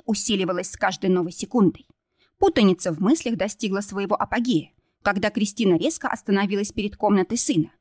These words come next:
и получила в спину нечаянный толчок. «Извини», холодно сказал Кристиан, заиграв желваками. «Здесь его спальня?»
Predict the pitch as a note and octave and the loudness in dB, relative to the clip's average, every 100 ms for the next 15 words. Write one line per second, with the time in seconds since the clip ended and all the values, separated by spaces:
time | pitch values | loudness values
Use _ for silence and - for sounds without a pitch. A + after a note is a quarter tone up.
0 | _ _ A3+ A3 G3+ G3+ - F#3 - - | _ _ -2 0 0 2 0 0 -2 -6
1 | - B3 F4 C#4+ - F#3+ E3 D#3+ E3+ F3+ | 2 6 8 6 4 0 0 -2 -4 -6
2 | - G#3+ - - _ _ _ _ _ _ | -2 -4 -6 -20 _ _ _ _ _ _
3 | _ - - G3+ A3 C4 F#3+ - _ _ | _ -2 2 4 4 2 2 -2 _ _
4 | _ _ - G3+ F#3 F#3+ G3+ F#3+ F#3 G3 | _ _ 0 0 2 0 -2 -4 -4 -6
5 | F3+ F3+ - G3 E4+ - E3+ G3 F#3 F#3 | -6 -6 -4 0 0 -2 -2 -2 2 0
6 | E3+ F3 E3 G3 G#3 - - _ _ _ | -2 -8 -6 -4 -2 -4 -6 _ _ _
7 | _ _ _ - A3 G3 D#3+ G#3 G3+ G#3 | _ _ _ 0 2 2 2 -2 0 -2
8 | G3+ - A#3 D4 F#3 | -2 0 0 2 0